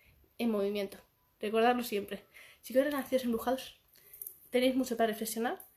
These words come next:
reflexionar, clarificar mucho vuestro reflejo y dejadme comentarios. Quiero saber cómo os sentís. Os voy a leer enseguida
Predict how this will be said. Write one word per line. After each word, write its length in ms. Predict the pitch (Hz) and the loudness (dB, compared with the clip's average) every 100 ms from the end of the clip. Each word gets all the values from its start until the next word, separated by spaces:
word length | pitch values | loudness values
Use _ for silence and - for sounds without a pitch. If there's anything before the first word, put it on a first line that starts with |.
| _ _ | _ _
reflexionar, 640 | 247 254 349 - 233 370 - - | -2 0 0 0 0 -2 -4 0
clarificar 360 | 233 208 226 | 0 2 4
mucho 200 | 302 294 | 4 4
vuestro 220 | 233 240 226 | 2 2 0
reflejo 420 | 220 226 381 - - - - _ _ | 0 -2 -4 -8 -20 -20 -20 _ _
y 160 | 240 226 | -6 -4
dejadme 320 | 233 262 294 | -4 -4 -4
comentarios. 500 | 262 240 233 214 202 | -4 -2 0 -2 0
Quiero 160 | 262 | -2
saber 240 | 285 269 277 | 0 -2 0
cómo 160 | 277 | -2
os 80 | 285 | -2
sentís. 460 | - 220 214 214 - | -4 -4 -4 -6 -6
Os 140 | 226 220 | -6 0
voy 120 | 262 | 0
a 80 | 285 | 2
leer 300 | 240 294 - | 0 -2 -8
enseguida 380 | 214 233 240 392 | -4 0 2 0